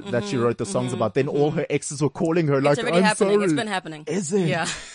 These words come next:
Speaker 2: No, if it, it's like, "Is it me?" I'm like, "No, it's not you."
Speaker 1: Yeah.
Speaker 2: "Are you sure?" "Yes, I'm sure." <laughs>
Speaker 1: What sort of experience do you go through in writing this? So you feel the pain, and how do you
Speaker 2: Mm-hmm.
Speaker 1: eloquently actually, like,
Speaker 2: Well, I guess, like, it's poetry to,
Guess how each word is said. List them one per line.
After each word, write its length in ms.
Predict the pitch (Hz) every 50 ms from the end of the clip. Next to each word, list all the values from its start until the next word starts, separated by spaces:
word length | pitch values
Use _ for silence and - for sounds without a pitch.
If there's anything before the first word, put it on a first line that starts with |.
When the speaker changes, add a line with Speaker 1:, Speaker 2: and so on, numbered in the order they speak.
| - - - - - - _ _ - - - - - - -
Speaker 2:
No, 80 | 254 -
if 80 | 277 254
it, 100 | 320 -
it's 80 | - -
like, 180 | 262 254 - -
"Is 60 | 247
it 100 | 311 220
me?" 180 | 214 233 285
I'm 120 | 269 233 220
like, 120 | 226 214
"No, 140 | 240 302 302
it's 80 | 247 -
not 220 | 202 185 - -
you." 180 | 185 165 175 170
Speaker 1:
Yeah. 100 | 185 220
Speaker 2:
"Are 80 | - 180
you 100 | 240 294
sure?" 240 | 262 - 240 247 285 -
"Yes, 240 | 190 202 220 226 -
I'm 120 | 214 208
sure." 220 | 202 - 180 165 156 170 - - - - 214 - - - - _ _
<laughs> 80 | - 233 208 - _ - - - _ - - - - - - - 359 277
Speaker 1:
What 240 | 247 330 349 214 214
sort 140 | - - 196
of 120 | 190 180
experience 640 | 196 - - - - - 165 160 151 147 139 131 127
do 100 | - 139
you 20 |
go 240 | 107 95 131 120 120
through 260 | 117 - 117 110 113 -
in 180 | - 117 117 110
writing 400 | 107 98 95 95 - 101 98 95
this? 160 | - - -
So 300 | - - - 151 143 131 - - - - _
you 120 | 135 139
feel 320 | - - - 160 165 180
the 80 | 190 185
pain, 240 | - 180 165 160 165
and 120 | 160 151
how 180 | 139 143 151 170
do 100 | 165 196
you 100 | 202 151
Speaker 2:
Mm-hmm. 100 | 147 156
Speaker 1:
eloquently 560 | 170 165 151 - - - 135 123 - 131 131
actually, 440 | - - 113 113 - - - - 120
like, 400 | 113 113 110 107 110 - - - - _ _ _ _ _ _ _ _ _ _ _ _ _
Speaker 2:
Well, 140 | - 285 320
I 40 | 262
guess, 180 | 277 - 339 -
like, 120 | 320 277
it's 80 | 262 -
poetry 380 | - - 330 381 - - 190 165
to, 160 | - 165 165